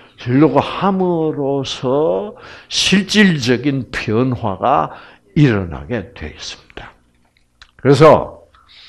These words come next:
여러분의 방에서도, 예, 예,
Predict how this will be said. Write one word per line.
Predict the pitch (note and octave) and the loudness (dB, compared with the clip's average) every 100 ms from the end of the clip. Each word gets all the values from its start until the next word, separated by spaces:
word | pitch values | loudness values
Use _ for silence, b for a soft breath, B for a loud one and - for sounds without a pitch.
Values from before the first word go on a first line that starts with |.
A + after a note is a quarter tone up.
| b b - | b b -10
여러분의 | G#2+ A2+ A2+ A#2 G2+ F2 b b b b _ _ | -6 -2 0 0 0 -4 b b b b _ _
방에서도, | - G#2 G2+ D2+ - D#2+ - B1+ C#2+ - _ _ _ F2 | -8 -6 -6 -10 -14 -18 -18 -16 -16 -18 _ _ _ -10
예, | G2+ D2+ - _ _ _ | -8 -10 -16 _ _ _
예, | _ | _